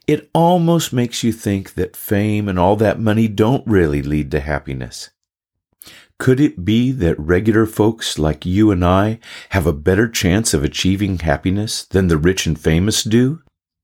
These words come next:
I think so. And if you read the poem, Emerson does as well. It's all within our grasp, and it doesn't cost a cent.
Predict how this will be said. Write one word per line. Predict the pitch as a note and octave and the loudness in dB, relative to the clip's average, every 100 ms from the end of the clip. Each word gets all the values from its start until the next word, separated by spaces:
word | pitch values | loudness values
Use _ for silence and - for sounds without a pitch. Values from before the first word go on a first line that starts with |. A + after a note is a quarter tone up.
| _ _ _ A2 | _ _ _ -2
I | D#3 | -2
think | D#3 F2+ E2 | -2 -4 -2
so. | - C3 A#2+ D#2 _ _ _ _ _ - - - | 0 0 0 -6 _ _ _ _ _ -20 -20 -4
And | B2 C3 | 0 2
if | A2+ | 2
you | A#2 A2+ | 2 4
read | C3 G#2 | 2 0
the | |
poem, | F#2+ B2 B2 F2+ C2 - _ _ | -6 -4 -2 -2 -6 -12 _ _
Emerson | A#2+ B2 G#2+ - D#2 | -2 0 0 -2 -4
does | D#2 D2+ | -4 -4
as | D2 - | -6 -6
well. | G2+ F#2+ C#2 C2 _ _ _ _ _ _ _ - - - | -4 -4 -6 -12 _ _ _ _ _ _ _ -20 -20 -2
It's | B2 - | 0 2
all | C3 C#3 C#3 | 4 4 4
within | B2 B2 B2 | 2 0 0
our | A#2+ A2+ | 2 0
grasp, | F#2 G#2+ A2 F2+ - - _ _ _ _ _ - | 0 -2 -2 -6 -12 -16 _ _ _ _ _ 0
and | A2+ | 0
it | G2 | 2
doesn't | A#2 A2+ A2+ | 0 0 -2
cost | - A#2+ A#2+ - - | -6 -4 -4 -6 -6
a | |
cent. | - B2 G#2+ E2+ | -6 -4 -4 -6